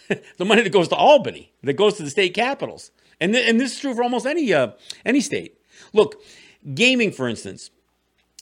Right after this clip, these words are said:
in, uh, in the battle that the Senecas are having with New York State over gaming revenue, in the first fourteen years of their gaming compact, uh, the, the state of New York took in one and a half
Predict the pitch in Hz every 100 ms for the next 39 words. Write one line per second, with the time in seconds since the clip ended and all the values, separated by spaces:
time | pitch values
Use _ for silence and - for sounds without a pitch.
0 | - 208 208 202 185 - _ _ - -
1 | - - 156 - 185 160 165 220 240 202
2 | 156 208 196 170 156 156 170 151 135 131
3 | 147 139 - 151 139 123 110 98 127 123
4 | 104 87 87 85 101 _ - - - -
5 | 190 185 180 180 - 156 156 262 285 -
6 | 180 208 214 - 214 196 170 170 160 127
7 | 123 123 127 143 135 117 107 98 95 92
8 | - _ _ _ _ _ _ - 120 123
9 | 120 123 120 - _ _ _ 143 131 147
10 | 147 143 - _ _ _ _ _ 147 139
11 | - 233 226 190 165 156 147 - 131 -
12 | 196 175 170 156 139 - _ 113 123 196
13 | 233 220 160 147 180 165